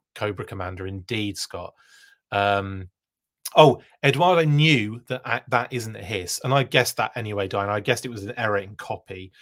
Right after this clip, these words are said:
which it was. Copy was a small error during the ad, yeah. Um, absolutely understand.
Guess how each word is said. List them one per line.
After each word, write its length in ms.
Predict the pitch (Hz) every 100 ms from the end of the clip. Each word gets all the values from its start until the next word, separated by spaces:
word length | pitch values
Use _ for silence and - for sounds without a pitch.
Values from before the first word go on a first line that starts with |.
| - _
which 200 | - 120
it 80 | 135
was. 260 | 104 92 92
Copy 280 | - 147 147
was 120 | 127
a 40 |
small 320 | 120 147 135
error 240 | 123 107 104
during 320 | 98 98 98
the 100 | 95
ad, 240 | 95 92
yeah. 220 | 101 98 98 -
Um, 360 | 107 101 98 95 _ _ _ _ -
absolutely 920 | 139 - - 127 117 117 107 104 110
understand. 840 | 131 113 101 - 107 104 98 95